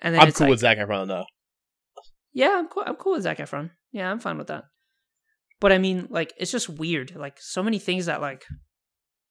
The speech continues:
Speaker 2: Yeah, they were just throwing out, like, names and,
Speaker 1: Yeah, just
Speaker 2: and,
Speaker 1: throwing
Speaker 2: and
Speaker 1: out shit.
Speaker 2: properties at my face, and I was like, "Wait, what? Like, this is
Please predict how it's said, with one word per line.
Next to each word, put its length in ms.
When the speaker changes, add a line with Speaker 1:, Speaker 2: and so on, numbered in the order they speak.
Speaker 2:
Yeah, 300
they 320
were 100
just 220
throwing 280
out, 80
like, 200
names 520
and, 140
Speaker 1:
Yeah, 320
just 120
Speaker 2:
and, 100
Speaker 1:
throwing 160
Speaker 2:
and 100
Speaker 1:
out 80
shit. 60
Speaker 2:
properties 520
at 120
my 160
face, 360
and 100
I 60
was 140
like, 160
"Wait, 320
what? 320
Like, 260
this 180
is 340